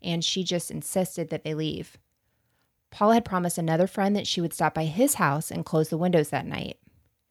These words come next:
When they got there, Richard insisted on going inside with Paula, even though she was really uncomfortable with him doing this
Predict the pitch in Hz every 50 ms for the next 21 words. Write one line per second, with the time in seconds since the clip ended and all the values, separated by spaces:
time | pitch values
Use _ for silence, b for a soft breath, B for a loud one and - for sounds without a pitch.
0 | _ _ _ _ _ _ _ _ _ _ _ _ - 185 180 180 185 170 - 208
1 | 247 262 - - 175 160 160 160 160 156 - 180 - - 180 160 160 170 160 -
2 | - 220 233 233 - 254 208 175 165 147 156 151 151 151 147 147 151 - - 160
3 | 165 160 165 156 - - 147 139 139 143 139 - - 170 160 160 160 156 156 151
4 | 151 - - 175 160 156 151 - 156 160 170 175 185 180 151 131 135 - - -
5 | 202 196 185 - 170 151 151 151 - 165 151 151 151 180 180 175 160 147 143 143
6 | 147 165 -